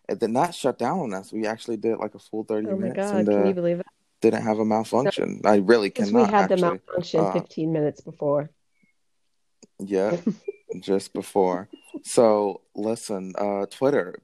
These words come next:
Speaker 1: V C R Podcast, uh, Tumblr, Tumblr,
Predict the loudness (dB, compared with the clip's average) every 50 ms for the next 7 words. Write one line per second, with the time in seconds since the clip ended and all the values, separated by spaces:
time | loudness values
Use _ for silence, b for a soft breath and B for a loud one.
0 | _ _ _ _ -20 -20 -12 -4 -4 -2 -2 -4 -6 -6 -4 -2 0 2 0 0
1 | -2 -4 -6 -2 -2 -2 -2 -2 -6 -4 -4 -2 -4 -6 -8 -12 -16 -18 _ _
2 | _ _ _ _ _ _ _ _ _ -12 -8 -6 -4 -2 -2 -2 -2 -4 -4 -6
3 | -8 -10 -10 _ _ _ _ _ -12 -2 2 2 2 2 2 2 2 2 0 -4
4 | -6 _ _ _ _ _ 0 0 0 2 2 2 2 4 2 2 0 -2